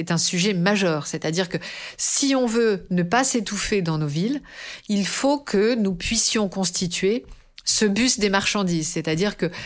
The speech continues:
ça n'est pas un camion qui va livrer une palette, c'est ce bus qui est à faire, que, que, qui est le métier de la Poste, hein. Parce que c'est ce qu'on fait. Quand on livre cent colis sur une tournée de livraison,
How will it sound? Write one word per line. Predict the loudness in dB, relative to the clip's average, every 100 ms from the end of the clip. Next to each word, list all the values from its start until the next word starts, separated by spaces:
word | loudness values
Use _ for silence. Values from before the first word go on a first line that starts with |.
| -10
ça | -4 0
n'est | 2 2
pas | 2 2
un | 4 4 4
camion | 4 4 4 2 0
qui | -2 0
va | 0
livrer | 0 0 2 2 0 -4 _ _ -2
une | 0 2 2
palette, | 2 2 2 0 -4 -6 -14 -16 -8
c'est | -2 0 4 4 4 2
ce | 2 2 2
bus | 2 2 4 2 0 -4 -4
qui | -2
est | -2
à | -2
faire, | 0 2 2 2
que, | -4
que, | -2 -2
qui | -4 -6 -2 2
est | 4
le | 4
métier | 2 2 2
de |
la | 2
Poste, | 2 2 2
hein. | -2 -4 _ _ _ _ _ _ _
Parce | -4
que | 0
c'est | 0 0
ce |
qu'on | 0
fait. | 0 0 0 -8 -10
Quand | -2 2
on | 2
livre | 2 2 2
cent | 2 2
colis | 2 2 2 -2 -6 -6
sur | -4 0
une | 0
tournée | 0 0 0
de | 0
livraison, | -2 -2 0 -2